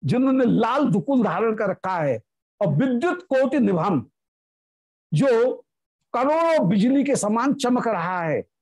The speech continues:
स्मरोत्सवमयम, जो कामदेव के उत्सव को प्रदान करता है, ऐसा राधाक्ष मीक्षे मह, तब मैं राधिका नामक मह माने कोई तेज,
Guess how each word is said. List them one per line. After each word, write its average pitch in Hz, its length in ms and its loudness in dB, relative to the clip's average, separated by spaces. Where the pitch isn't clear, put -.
स्मरोत्सवमयम, 247 1400 0
जो 208 180 2
कामदेव 285 680 0
के 285 100 -2
उत्सव 247 420 0
को 240 200 -4
प्रदान 226 260 0
करता 202 300 -4
है, 160 380 -2
ऐसा 202 480 -2
राधाक्ष 214 800 -2
मीक्षे 202 560 0
मह, 151 520 -2
तब 254 200 2
मैं 196 320 0
राधिका 185 640 0
नामक 226 680 -2
मह 214 400 0
माने 233 260 2
कोई 220 140 0
तेज, 320 540 0